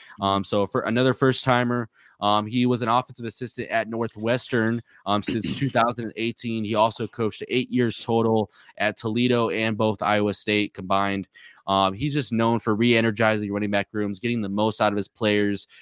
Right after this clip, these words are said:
Speaker 2: producing one thousand yard seasons, producing, you know, multiple All-Americans and N F L draft picks. Um, and speaking of, he has a really, really close relationship with Kareem Hunt,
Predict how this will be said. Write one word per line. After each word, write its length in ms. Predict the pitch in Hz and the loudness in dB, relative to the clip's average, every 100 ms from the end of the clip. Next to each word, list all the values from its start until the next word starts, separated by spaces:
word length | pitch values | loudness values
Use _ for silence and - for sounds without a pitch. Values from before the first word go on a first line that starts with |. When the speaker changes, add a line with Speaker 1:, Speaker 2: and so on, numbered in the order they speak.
| _ | _
Speaker 2:
producing 640 | 127 107 123 120 120 107 107 | -6 0 0 0 0 0 0
one 100 | 113 | 2
thousand 360 | 110 110 110 | 2 2 0
yard 180 | 107 104 | -2 -2
seasons, 400 | - 107 104 101 | -2 -4 -4 -8
producing, 640 | - 107 117 107 113 107 - - - | -8 -6 -4 -4 -4 -4 -6 -16 -8
you 60 | 117 | -2
know, 100 | 107 | 2
multiple 400 | 113 147 - 110 | 4 2 2 0
All-Americans 800 | 104 123 113 107 110 107 110 104 | 4 2 2 0 -2 -2 -6 -6
and 100 | 95 | -4
N 140 | 110 | -2
F 120 | 110 113 | -2 0
L 140 | 104 | 0
draft 360 | 107 101 104 - | 2 2 0 0
picks. 360 | 110 104 - - - _ 95 | -4 -4 -10 -16 -20 _ -2
Um, 300 | 98 101 104 | 0 0 -4
and 80 | |
speaking 340 | - 156 151 123 | 0 0 2 4
of, 200 | 147 107 | 4 4
he 80 | 135 | 0
has 140 | 139 | 0
a 80 | 117 | -2
really, 380 | 113 147 170 143 | 0 0 0 2
really 240 | 160 156 | 4 4
close 380 | - 160 147 135 | 2 2 2 0
relationship 500 | 127 147 - 120 101 | 0 0 -2 -4 -4
with 160 | 107 | -8
Kareem 420 | - 110 113 151 117 | -4 -2 2 2 2
Hunt, 380 | 113 135 98 | 2 2 0